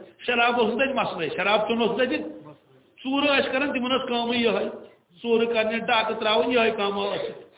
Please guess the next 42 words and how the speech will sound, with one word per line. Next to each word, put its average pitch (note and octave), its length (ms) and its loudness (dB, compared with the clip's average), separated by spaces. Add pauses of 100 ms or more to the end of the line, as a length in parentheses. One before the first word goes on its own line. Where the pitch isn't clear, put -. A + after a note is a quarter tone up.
(300)
اور C4 160 4
خوٗنخار A#3+ 520 2
تہٕ A3+ 160 -2
دٔرِندٕ A#3+ 340 4
کۭتیاہ C4 360 -2
ٲسۍ، - 140 -6 (460)
پنٛنٮ۪ن A#3+ 360 -2
کورٮ۪ن B3 260 4
ٲسۍ C4 120 2
زِندَے A#3 260 4
دفن G#3+ 320 2
کران۔ G#3+ 200 0
یہِ A3 80 -4
چھُ - 60 -10
قرآن G#3+ 240 2
پاکَس G#3+ 280 0
منٛز G3 120 -4
لیکھِتھ۔ E3+ 220 -8
کَتھ A3 220 0
منٛز؟ E3+ 160 -4 (680)
قرآن A3+ 260 0
پاکَس A3+ 300 0
منٛز G#3+ 200 -6
چھُ G#3 60 -6
یہِ G#3 80 -6
لیکھِتھ۔ G3+ 280 -4 (680)
مسلہٕ C4+ 560 0
چھُ D#4+ 100 6
یہِ C4 220 4
کہِ E4 100 2 (640)
یُس C4+ 240 -2 (100)
قوم C4+ 300 4
یوٗتاہ B3 260 0 (100)
خطرناک A3+ 440 2
آسہِ، - 420 0 (420)
پنن A#3+ 260 2
زندگی، A#3 340 2
پنن A3+ 320 0
کوڑن A#3+ 320 2
کرن B3 260 4
زندگی A#3 200 4
دفن۔ F#3+ 300 2